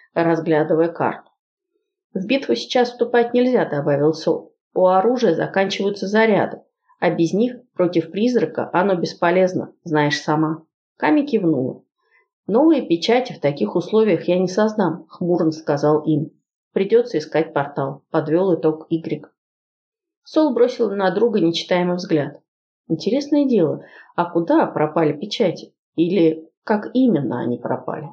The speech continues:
Спустя полчаса ловцы достаточно глубоко продвинулись в лес. Мы в нескольких метрах от того места, где Ками и Анри поменялись телами,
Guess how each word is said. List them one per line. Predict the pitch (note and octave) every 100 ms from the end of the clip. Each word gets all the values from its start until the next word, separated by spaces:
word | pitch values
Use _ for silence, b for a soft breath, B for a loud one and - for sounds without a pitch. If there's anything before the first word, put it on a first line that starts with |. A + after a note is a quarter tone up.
| - _ _ _ _ _ _ _ _
Спустя | - - G#3+ G4+
полчаса | G4+ A3 G#3 F#3+ A#3 B3
ловцы | G3 - G#3
достаточно | G3 F3 G3 F#3+ - F3
глубоко | D#3+ E3 D3+ D3+ A#3 A#3 B B B
продвинулись | E3+ D3 D3+ D#3+ E3 F3 E3+
в |
лес. | - - - _ _ _ _ _ _ _ _
Мы | A3 D#4+ G#4+ -
в |
нескольких | A3 C#4 C#4+ - G#3+ -
метрах | A#3 B3 G#3
от | F3
того | - F3+ F3+
места, | F#3+ B3 -
где | E3+ E3
Ками | - A3 A#3+
и | F3+ E3+
Анри | G3+ A#3
поменялись | F3+ - E3 E3 G3+ G#3+ -
телами, | C#4 D4 F#3 D3+